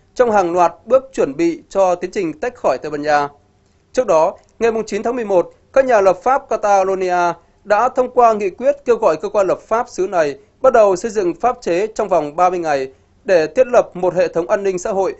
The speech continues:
và ngân khố tách biệt khỏi chính quyền trung ương Paris, đồng thời quyết tâm hoàn tất quá trình độc lập trong vòng mười tám tháng. Ngày mười một tháng mười một, Nga đã trình lên Liên Hợp Quốc một bản dự thảo kế hoạch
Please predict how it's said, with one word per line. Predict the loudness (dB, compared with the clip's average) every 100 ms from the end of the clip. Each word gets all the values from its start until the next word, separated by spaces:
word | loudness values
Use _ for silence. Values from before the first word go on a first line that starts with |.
| _ _ 0
và | 2
ngân | 2 -2
khố | 0 0 0
tách | -4
biệt | -2 -4 0
khỏi | 0 0
chính | -2 -12
quyền | -2 -2 0 -4
trung | -8 -6
ương | -2 -2 -2 -4
Paris, | -6 -6 -10 _ _ _ _ _ _
đồng | -4 0
thời | 4 4 4
quyết | 2 0 2
tâm | -2 -2
hoàn | -2 -2
tất | 0 -2 -2 _
quá | -6 -4
trình | -6 -2
độc | -2
lập | 0 -2 -4
trong | -2 -2 0
vòng | -2 -2 -6
mười | -6
tám | -6 -6
tháng. | -6 -8 -8 -18 _ _ _ _ _ _ _ -4
Ngày | -2
mười | -2
một | -2 -4
tháng | -4
mười | -6
một, | -2 -2 -2 _ _ _
Nga | 0 2
đã | 2 0
trình | -4 -4
lên | -2 -2
Liên | -2
Hợp | -4 -4
Quốc | -4 -4 -8 _
một | -4 0
bản | 0 0
dự | -6 0
thảo | 0 0
kế | -2
hoạch | -4